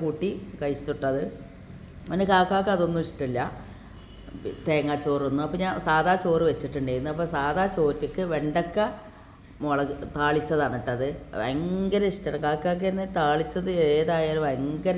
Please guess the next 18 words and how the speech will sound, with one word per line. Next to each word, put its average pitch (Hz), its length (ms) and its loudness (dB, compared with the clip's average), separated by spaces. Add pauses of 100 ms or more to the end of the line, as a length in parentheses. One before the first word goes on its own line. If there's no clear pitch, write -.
ഇഷ്ടമാണ്. 135 400 -4
എനിക്ക് 151 300 -2 (180)
ഇതിലോടൊന്നും 156 540 0
താല്പര്യമില്ല. 123 560 -4 (380)
പിന്നെ 175 160 0
ഇവിടെ 180 240 6
ഡ്രൈവർമാർക്കും 170 760 2
ഭയങ്കര 131 360 -2
ഇഷ്ടമാണ്. 131 340 -6
ഓല 180 100 4 (100)
നാട്ടിൽ 160 300 -2 (280)
ഇങ്ങനത്തെ 160 400 -2
ഭക്ഷണങ്ങളാട്ടോ 127 720 -2
അധികം 123 260 -2
ഉണ്ടാവുക. 131 280 0 (540)
ഇല 147 100 4 (120)
താളിച്ചത്, 127 540 0 (640)
അങ്ങനത്തെ 156 360 0